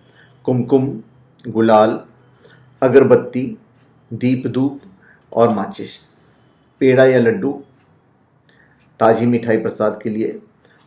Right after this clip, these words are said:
और एक आसन, जिस पे आपको बैठ के पूजा करना है। आप दरी भी रख सकते हैं, आप चटाई भी रख सकते हैं।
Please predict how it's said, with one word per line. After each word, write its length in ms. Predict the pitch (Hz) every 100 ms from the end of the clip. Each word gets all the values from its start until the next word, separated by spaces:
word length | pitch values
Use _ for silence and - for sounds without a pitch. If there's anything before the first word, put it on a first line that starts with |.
| -
और 140 | 113
एक 200 | 135 -
आसन, 360 | - - 95 - _ _ _ _ _ _ _ _ _ _ _ _ _ _ _ -
जिस 180 | 117
पे 100 | -
आपको 220 | 135 131 123
बैठ 240 | 117 113
के 60 | 120
पूजा 300 | 110 98 95
करना 340 | 95 - -
है। 220 | - - _ _ _ _ _ _ _ _ _ _ _ _ -
आप 200 | 113 -
दरी 180 | 120 127
भी 120 | 139
रख 160 | 139 -
सकते 320 | - - -
हैं, 320 | 135 135 - _ _ _ -
आप 200 | 104 - -
चटाई 260 | - 110
भी 120 | 113
रख 140 | 117 120
सकते 340 | - - -
हैं। 80 | -